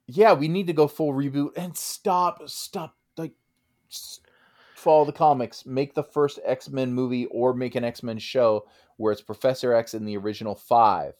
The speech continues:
okay? It's, it's a great setup, and you follow the, the,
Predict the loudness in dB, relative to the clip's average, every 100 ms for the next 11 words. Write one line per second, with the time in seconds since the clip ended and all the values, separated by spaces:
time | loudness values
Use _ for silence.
0 | _ -14 -4 0 2 0 -6 _ _ _
1 | _ _ _ -4 -4 -6 -18 _ -10 -10
2 | -12 -6 -2 -2 -6 0 4 4 4 0
3 | _ _ _ _ -8 -6 -6 -2 4 4
4 | 4 2 2 2 0 -4 _ _ -16